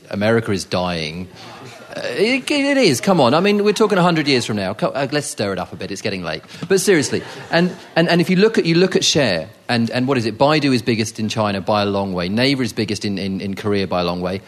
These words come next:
And I believe in most of those markets, Yahoo or M S N is second. Google is kind of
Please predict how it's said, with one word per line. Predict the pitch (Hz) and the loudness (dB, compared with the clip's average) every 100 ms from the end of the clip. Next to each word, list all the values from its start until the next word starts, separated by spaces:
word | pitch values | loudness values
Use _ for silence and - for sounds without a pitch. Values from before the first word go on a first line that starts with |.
| - | -4
And | 120 | -2
I | |
believe | 117 131 143 190 107 131 139 | 0 2 2 2 0 -2 -2
in | 123 120 | 0 2
most | 123 123 | 2 0
of | |
those | 110 | -2
markets, | 113 107 113 - | 0 -2 -4 -6
Yahoo | 113 127 135 123 101 | 0 2 2 0 -2
or | 101 110 | 0 -2
M | 107 | -2
S | 117 | -2
N | 110 | -4
is | 98 | -2
second. | 113 104 95 | -4 -4 -4
Google | 131 143 120 | -4 -2 -4
is | |
kind | 110 127 120 | -4 -4 -2
of | 110 | -2